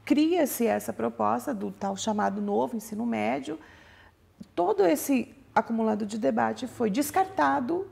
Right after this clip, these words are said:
e criou-se um novo projeto a partir das premissas que já tinham sido superadas. Então, o debate não aconteceu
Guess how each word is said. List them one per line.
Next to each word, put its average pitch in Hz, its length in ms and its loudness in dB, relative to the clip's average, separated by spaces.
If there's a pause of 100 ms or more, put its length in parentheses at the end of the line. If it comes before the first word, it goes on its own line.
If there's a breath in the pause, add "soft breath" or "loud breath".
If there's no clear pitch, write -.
(140)
e 349 80 2
criou-se 285 520 0
um 330 80 -8
novo 226 280 0
projeto 233 640 -2
a 285 60 -2
partir 277 280 -6
das 226 160 -2
premissas 233 420 -4
que 254 100 -10
já 285 120 2
tinham 262 240 -4
sido 214 200 -8
superadas. 196 840 -2 (680 loud breath)
Então, 269 640 2 (100)
o 285 120 2
debate 233 540 2
não 277 240 2
aconteceu 269 840 0